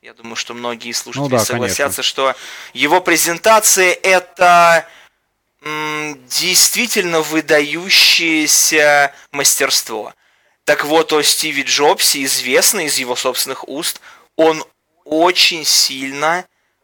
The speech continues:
Speaker 1: волновался перед каждым выступлением. Разумеется,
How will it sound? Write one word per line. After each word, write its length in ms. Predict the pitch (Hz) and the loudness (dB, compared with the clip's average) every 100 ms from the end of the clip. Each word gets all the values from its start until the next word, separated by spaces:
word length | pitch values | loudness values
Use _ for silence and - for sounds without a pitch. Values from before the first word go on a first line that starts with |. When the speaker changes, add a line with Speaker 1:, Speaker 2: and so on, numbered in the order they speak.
| - | -16
Speaker 1:
волновался 1080 | 123 135 131 127 113 117 120 127 - - 165 | -2 -2 2 0 2 2 4 2 0 -2 -4
перед 340 | - 127 117 | -4 -6 -6
каждым 420 | - 120 123 120 | -2 0 0 -6
выступлением. 540 | 117 - 113 123 113 117 | -12 -12 -8 -8 -4 0
Разумеется, 760 | 165 160 170 262 359 - 170 | 0 2 0 0 2 2 2